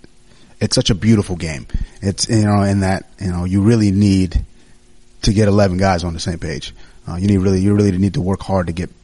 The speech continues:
for people to work hard together, um, to, to get the product you want out on the field. Um, and if you got guys who are worried about themselves and worried about, um,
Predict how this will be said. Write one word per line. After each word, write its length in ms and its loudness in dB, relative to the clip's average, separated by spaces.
for 180 -12
people 240 0
to 40 -2
work 200 2
hard 240 -4
together, 480 -2
um, 420 -10
to, 160 -2
to 140 -6
get 120 0
the 80 -6
product 460 -4
you 80 -2
want 220 -2
out 180 -6
on 140 -6
the 60 -8
field. 400 -8
Um, 440 -10
and 80 -4
if 80 -6
you 80 0
got 220 0
guys 240 0
who 100 -2
are 60 0
worried 260 0
about 220 -2
themselves 600 -4
and 120 -8
worried 240 -2
about, 320 -6
um, 400 -12